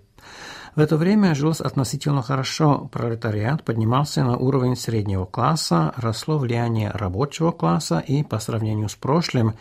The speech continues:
его социальное положение. Будущее казалось безмятежным, однако перед глазами мужчин, проводивших вечера в кабаре «Мулен Руж», вместо женских ножек вдруг замелькали дула пушек.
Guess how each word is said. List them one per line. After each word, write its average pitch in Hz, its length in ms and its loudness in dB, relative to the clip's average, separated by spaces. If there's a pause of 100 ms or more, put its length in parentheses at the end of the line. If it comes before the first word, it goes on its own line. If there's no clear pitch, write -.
(260)
его 147 320 0
социальное 117 560 -2
положение. 104 760 0 (600)
Будущее 180 580 2
казалось 127 560 2
безмятежным, 117 920 2
однако 113 460 -2
перед 110 320 -2
глазами 101 440 0
мужчин, 165 400 0
проводивших 160 580 0
вечера 147 320 0
в 143 80 -4
кабаре 139 360 2
«Мулен 131 400 4
Руж», 131 400 2
вместо 120 640 -2
женских 104 640 -4
ножек 151 400 0
вдруг 117 460 -2
замелькали 117 800 -2
дула 107 380 -2
пушек. - 600 -4